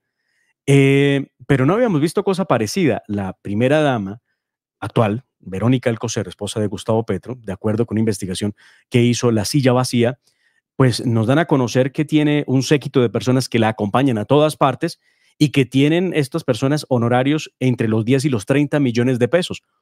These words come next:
Honorarios, doctor Fernando, de lejos, de, de puros ministros de Estado que la acompañan.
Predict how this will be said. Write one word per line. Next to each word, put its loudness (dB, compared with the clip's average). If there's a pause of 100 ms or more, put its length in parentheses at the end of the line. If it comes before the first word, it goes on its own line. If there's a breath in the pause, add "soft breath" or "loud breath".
(160)
Honorarios, 2
doctor -2
Fernando, -2 (640)
de -6
lejos, -2
de, -10
de -8
puros 2
ministros 2
de 0
Estado -2 (640)
que 2
la 4
acompañan. 2